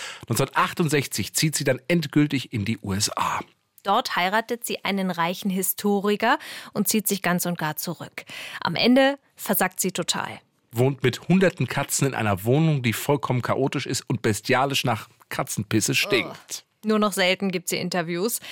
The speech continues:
Speaker 2: Eins der letzten, Anfang der achtziger Jahre.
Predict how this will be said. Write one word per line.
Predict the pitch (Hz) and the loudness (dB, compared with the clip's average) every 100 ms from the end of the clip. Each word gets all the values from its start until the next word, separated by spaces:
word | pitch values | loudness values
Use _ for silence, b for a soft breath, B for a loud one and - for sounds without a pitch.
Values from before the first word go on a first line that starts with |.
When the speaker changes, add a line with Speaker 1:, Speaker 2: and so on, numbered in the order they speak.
| B B | B B
Speaker 2:
Eins | 214 226 | 0 2
der | - 196 | 2 4
letzten, | 196 233 - - 285 302 _ - | 4 2 0 0 0 0 _ -6
Anfang | 170 175 - 185 | -4 -2 -2 0
der | 180 - | 0 0
achtziger | 170 - - 185 180 | -4 -6 -6 0 0
Jahre. | 175 156 143 156 | 2 0 -2 -8